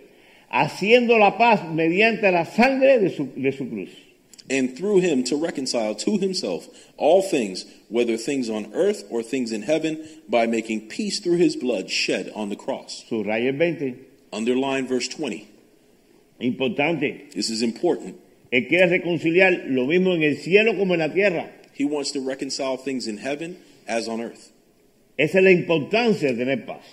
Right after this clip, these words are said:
Speaker 2: That is the importance of having
Speaker 1: Que
Speaker 2: peace
Speaker 1: tenemos que
Speaker 2: among us.
Speaker 1: estar reconciliados con la sangre de Cristo.
Speaker 2: That we need to be reconciled with the blood of Jesus.
Speaker 1: Romanos quince, versículo trece.
Speaker 2: Romans fifteen, verse
Speaker 1: Y
Speaker 2: thirteen.
Speaker 1: subrayo también.
Speaker 2: Underline this as well.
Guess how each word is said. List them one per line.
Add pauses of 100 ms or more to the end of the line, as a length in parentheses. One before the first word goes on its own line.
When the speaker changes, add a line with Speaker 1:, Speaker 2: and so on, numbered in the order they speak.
(240)
Speaker 2:
That
is
the
importance
of
having
Speaker 1:
Que
Speaker 2:
peace
Speaker 1:
tenemos
que
Speaker 2:
among
us.
Speaker 1:
estar
reconciliados
con
la
sangre
de
Cristo.
Speaker 2:
That
we
need
to
be
reconciled
with
the
blood
of
Jesus.
Speaker 1:
Romanos
quince,
versículo
trece.
Speaker 2:
Romans
fifteen,
verse
Speaker 1:
Y
Speaker 2:
thirteen. (100)
Speaker 1:
subrayo (120)
también.
Speaker 2:
Underline
this
as
well.